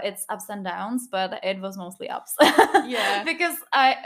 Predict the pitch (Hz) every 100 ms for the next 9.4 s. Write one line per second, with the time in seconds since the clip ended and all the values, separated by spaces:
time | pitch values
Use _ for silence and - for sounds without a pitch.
0 | - 269 254 240 240 254 302 277 - 202
1 | 247 202 202 247 330 311 269 208 196 254
2 | 220 202 240 214 220 202 196 220 240 214
3 | 214 - - 190 190 208 208 202 202 _
4 | 190 208 214 - - 214 190 185 202 196
5 | - 196 185 190 - 190 190 247 220 -
6 | - 190 196 202 196 196 196 190 - 190
7 | 190 190 196 190 190 185 - 202 240 190
8 | 202 196 196 190 190 - - 196 190 185
9 | 185 190 196 175